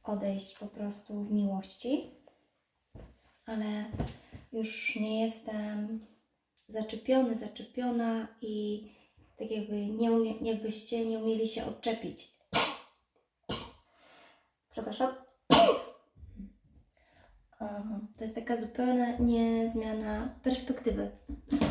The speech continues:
że ja już z nikim nie muszę być, ja chcę.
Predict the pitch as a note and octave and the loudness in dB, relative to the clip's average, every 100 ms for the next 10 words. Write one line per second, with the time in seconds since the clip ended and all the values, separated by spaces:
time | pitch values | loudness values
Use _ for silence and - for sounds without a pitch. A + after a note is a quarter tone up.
0 | - - _ - _ _ - - G#3+ G#3 | 0 -10 _ -20 _ _ -20 -12 -2 0
1 | G#3 G#3 - _ - - A3 A3 A3 - | 2 -2 -10 _ -20 -6 0 2 0 4
2 | C4 C4 A#3+ A#3 A#3 A3+ A3 G#3+ G#3 C#4 | 4 6 0 2 4 4 2 -2 0 2
3 | B4+ - - - - - _ _ _ _ | 0 -2 -14 -20 -20 -20 _ _ _ _
4 | _ A3+ A3 A3 - - G3+ | _ -6 -4 -4 -10 -4 -4